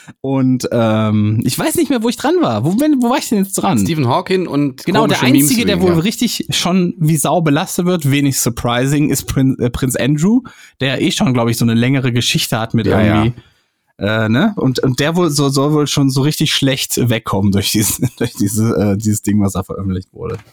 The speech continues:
Speaker 1: So, bei allen anderen ist es eher so, ja, hm, weiß man jetzt nicht, äh, also wirklich. Also Fakt ist,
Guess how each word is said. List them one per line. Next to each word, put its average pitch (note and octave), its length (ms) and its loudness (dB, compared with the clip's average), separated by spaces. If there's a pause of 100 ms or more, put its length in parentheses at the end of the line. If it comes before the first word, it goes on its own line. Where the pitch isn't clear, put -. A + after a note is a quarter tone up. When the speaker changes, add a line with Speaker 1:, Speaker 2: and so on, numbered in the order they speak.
(440)
Speaker 1:
So, B2 100 -6
bei B2+ 120 -2
allen G3 200 -2
anderen F3+ 280 -2
ist D3+ 140 -2
es D#3 120 -4
eher D3+ 200 -2
so, D3 140 0
ja, C3+ 380 0
hm, D3 320 2
weiß C3 220 -2
man B2+ 100 0
jetzt A#2 160 -2
nicht, A#2 320 -2
äh, - 40 -2
also A2 480 0
wirklich. A#2+ 440 -2 (340)
Also B2+ 160 -6
Fakt - 260 -4
ist, - 260 -4